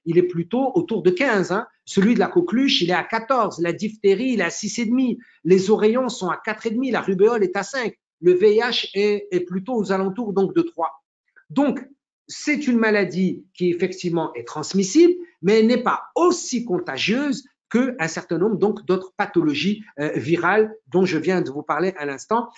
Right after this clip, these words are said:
et vous allez comprendre, euh, pourquoi. Eh ben, pourquoi ? Parce que ce graphique le montre très bien,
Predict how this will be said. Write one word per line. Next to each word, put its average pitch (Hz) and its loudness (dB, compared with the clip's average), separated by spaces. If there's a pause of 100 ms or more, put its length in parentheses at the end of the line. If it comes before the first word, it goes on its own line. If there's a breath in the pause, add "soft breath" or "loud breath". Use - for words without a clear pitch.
(100)
et 190 2
vous 165 -2
allez 190 2
comprendre, 175 0 (180)
euh, 156 -2
pourquoi. - -6
Eh - -20
ben, - -12 (560)
pourquoi ? 269 0
Parce - -6
que 185 -2
ce 185 -2
graphique 196 -2
le 156 0
montre 175 0
très 180 -2
bien, 285 0